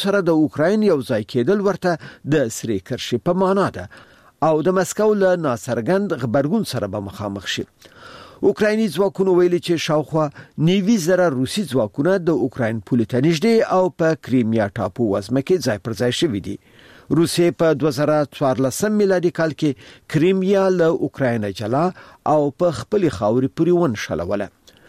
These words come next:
روسیې په تیرو کلونو کې لومړی ځل دومره ډیر ځواکونه له اوکراین سره پر پوله ځای پر ځای کړي دي، چې له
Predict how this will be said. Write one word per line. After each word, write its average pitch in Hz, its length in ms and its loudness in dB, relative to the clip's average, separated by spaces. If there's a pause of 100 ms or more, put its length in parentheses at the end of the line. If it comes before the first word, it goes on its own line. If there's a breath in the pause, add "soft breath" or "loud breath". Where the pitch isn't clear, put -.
(420 loud breath)
روسیې 165 380 0
په 143 140 0
تیرو 127 320 2
کلونو 143 340 2
کې 202 100 4 (280)
لومړی 180 300 2 (100)
ځل 98 180 -4 (120)
دومره 202 320 2
ډیر 175 240 0
ځواکونه 143 420 -2 (380 loud breath)
له 190 100 4 (160)
اوکراین 202 400 0
سره 165 220 0 (120)
پر 120 220 -4
پوله 165 240 2
ځای 92 240 -10
پر 107 140 -8
ځای 90 180 -10
کړي 92 240 -10
دي، 98 100 -14 (280 soft breath)
چې 123 200 2
له 95 80 -4